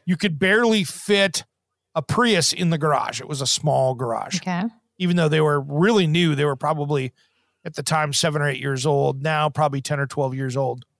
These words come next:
Speaker 1: type of place. Well, I had parked in the visitor parking lot. All it said is visitor parking. There was no signs, no rules, no nothing.
Speaker 2: Hmm.
Speaker 1: We've been dating for a few months. I get up at five o'clock in the morning to go to work.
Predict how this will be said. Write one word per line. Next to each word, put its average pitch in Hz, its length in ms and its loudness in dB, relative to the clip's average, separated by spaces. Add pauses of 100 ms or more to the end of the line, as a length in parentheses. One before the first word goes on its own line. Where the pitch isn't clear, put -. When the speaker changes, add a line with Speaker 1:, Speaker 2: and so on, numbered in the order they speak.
(240)
Speaker 1:
type 131 180 -6
of - 60 -20
place. 190 280 -6 (760)
Well, 220 260 2 (260)
I 269 120 2
had 349 160 0
parked 208 300 2
in 196 60 2
the 185 80 2
visitor 208 320 4
parking 143 400 0
lot. 143 200 2
All 233 120 6
it 226 60 0
said 208 160 4
is 175 140 2
visitor 175 320 2
parking. 139 480 -2
There 151 100 2
was 139 160 -2
no 185 220 4
signs, 170 580 2
no 196 180 2
rules, 175 380 2
no 147 140 -2
nothing. 170 380 -2
Speaker 2:
Hmm. - 380 -20 (460)
Speaker 1:
We've 247 160 2
been 247 140 2
dating 220 260 2
for 196 200 2
a 156 40 0
few 180 240 2
months. 165 260 2 (120)
I 233 80 0
get 247 160 4
up 196 120 0
at 180 120 -10
five 196 200 4
o'clock 185 320 2
in 170 60 0
the 165 60 2
morning 180 280 4
to 160 60 0
go 180 120 4
to 160 60 4
work. 180 500 2